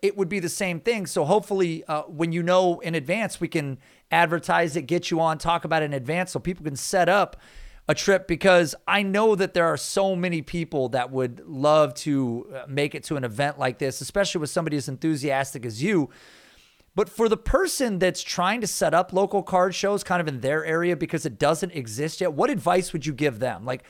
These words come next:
what's the first step to really doing something like this?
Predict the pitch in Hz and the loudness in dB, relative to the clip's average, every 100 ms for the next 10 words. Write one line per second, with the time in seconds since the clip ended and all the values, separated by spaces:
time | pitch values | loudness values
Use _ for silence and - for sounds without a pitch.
0 | - _ - 220 - 226 - 196 - - | -20 _ -2 -2 0 -2 0 -2 -2 -2
1 | 170 - 135 117 165 156 135 120 101 156 | -2 -2 -8 -2 0 0 -2 -4 0 0
2 | 156 139 - 139 147 131 113 - 107 73 | 0 -6 -6 -6 -4 -4 -4 -6 -10 -10
3 | - - | -14 -16